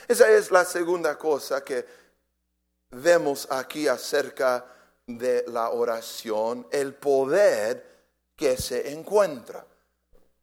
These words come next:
en la oración. De, de acuerdo a Jesús,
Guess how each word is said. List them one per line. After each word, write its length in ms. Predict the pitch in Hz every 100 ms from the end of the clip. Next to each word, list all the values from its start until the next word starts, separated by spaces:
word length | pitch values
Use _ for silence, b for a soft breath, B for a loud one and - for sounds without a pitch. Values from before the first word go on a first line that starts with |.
| _ _ _ _
en 120 | 117
la 100 | 117
oración. 720 | 110 113 143 - - - 151 117
De, 160 | 127
de 160 | 123 131
acuerdo 500 | 123 - 156 180 180
a 120 | 147
Jesús, 720 | 143 135 - 147 131 160 -